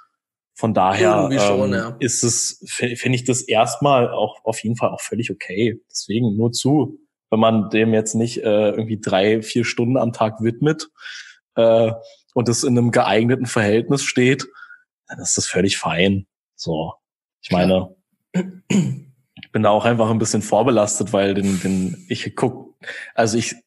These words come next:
Speaker 1: ziehe mir sehr viel Cringe rein, auch auf Instagram. Äh, ist Cringe ein essentieller Teil meiner,
Speaker 2: <laughs>
Speaker 1: meiner, ähm,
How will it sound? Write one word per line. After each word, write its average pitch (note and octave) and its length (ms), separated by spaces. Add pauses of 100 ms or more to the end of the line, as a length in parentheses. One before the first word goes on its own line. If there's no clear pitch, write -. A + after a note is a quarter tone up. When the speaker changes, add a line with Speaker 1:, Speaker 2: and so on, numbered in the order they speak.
(100)
Speaker 1:
ziehe A#2+ 220
mir A#2 260
sehr G#2+ 200
viel - 160
Cringe A#2+ 360 (100)
rein, D#3+ 500 (380)
auch A#2+ 300
auf B2 180
Instagram. D3 880 (380)
Äh, A#2 160
ist - 240
Cringe C#3+ 360 (100)
ein B2 220
essentieller C3+ 920
Teil C3 480
meiner, B2+ 540 (240)
Speaker 2:
<laughs> - 260
Speaker 1:
meiner, A#2+ 760
ähm, A#2 280